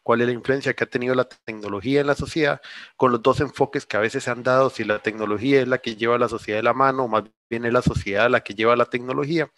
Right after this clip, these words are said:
y finalmente cerrar en el tema de la sociedad de la información y del conocimiento, que es el nuevo modelo de lo que se habla directamente, cómo estamos actualmente a nivel de la sociedad. Entonces,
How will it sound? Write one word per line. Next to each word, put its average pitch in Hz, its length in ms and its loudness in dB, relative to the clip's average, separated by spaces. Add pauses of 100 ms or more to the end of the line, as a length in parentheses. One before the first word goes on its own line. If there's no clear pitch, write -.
(460)
y 175 120 2
finalmente 170 500 4
cerrar 127 260 4
en 143 60 6
el 139 160 2
tema 135 220 2
de 139 60 4
la 131 100 6
sociedad 110 420 -2
de 127 80 2
la 131 60 -4
información 104 480 -8
y 127 40 0
del 131 120 0
conocimiento, 151 680 -2
que 131 200 2
es - 200 -4
el 147 180 0
nuevo 135 280 2
modelo 131 500 2
de 104 60 -2
lo 101 100 -6
que - 120 -10
se 113 180 -2
habla 120 240 2
directamente, 113 680 -4
cómo 110 200 -8
estamos 107 340 -8
actualmente 104 540 -4
a 110 40 -4
nivel 92 240 -10
de 98 120 -2
la 98 120 2
sociedad. 143 420 -2 (1160)
Entonces, 127 440 2